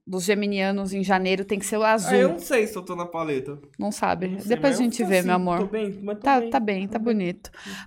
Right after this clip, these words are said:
Speaker 1: Paulinho, se você quiser fazer um merchan, um recado, se mo-, quiser mandar beijo pra todos os alunos, você veio com a lista aí do, com o nome de um por um, pode ficar à vontade, o tempo é seu.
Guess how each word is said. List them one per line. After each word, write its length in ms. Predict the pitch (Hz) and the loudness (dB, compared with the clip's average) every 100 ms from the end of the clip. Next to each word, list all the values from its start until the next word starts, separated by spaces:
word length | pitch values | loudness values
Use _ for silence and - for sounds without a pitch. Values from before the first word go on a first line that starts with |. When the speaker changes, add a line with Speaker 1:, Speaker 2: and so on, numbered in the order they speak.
| - | 4
Speaker 1:
Paulinho, 420 | 262 285 285 269 | 4 6 2 2
se 60 | |
você 80 | 302 | 0
quiser 240 | 294 285 302 | 2 2 4
fazer 260 | 302 247 | 4 6
um 60 | 262 | 4
merchan, 760 | 247 226 220 - 220 214 214 | 4 2 2 2 4 4 2
um 140 | 214 214 | 0 0
recado, 800 | 202 196 - 190 185 190 185 190 | 2 0 2 4 6 4 2 -6
se 160 | - | -6
mo-, 160 | 214 208 | -6 -6
quiser 240 | 208 214 | 0 2
mandar 240 | 214 208 190 | 4 4 4
beijo 320 | 180 190 185 | 4 2 0
pra 140 | 180 | -4
todos 240 | 185 190 185 | -4 -4 -4
os 120 | 175 | 0
alunos, 460 | 190 180 190 190 185 | 2 2 -2 -4 -2
você 160 | 208 | 0
veio 240 | 202 226 247 | 4 4 4
com 80 | |
a 80 | 269 | 4
lista 440 | 233 240 240 - 226 | 4 0 -2 2 2
aí 180 | 233 | 2
do, 140 | 214 214 | -4 -6
com 160 | - 254 | -2 0
o 40 | |
nome 440 | 240 240 254 262 | 6 8 8 6
de 180 | 247 208 | 2 2
um 220 | 254 277 - | 2 2 2
por 220 | 277 247 | 2 4
um, 340 | 240 254 277 269 - - | 4 4 4 0 -12 -2
pode 180 | 226 233 | 4 4
ficar 220 | 302 302 277 | 4 2 2
à 20 | |
vontade, 520 | 359 392 190 160 170 | 2 2 2 2 -4
o 60 | 170 | -6
tempo 220 | 185 202 | -4 -4
é 40 | |
seu. 320 | 247 - 151 | -4 -2 -4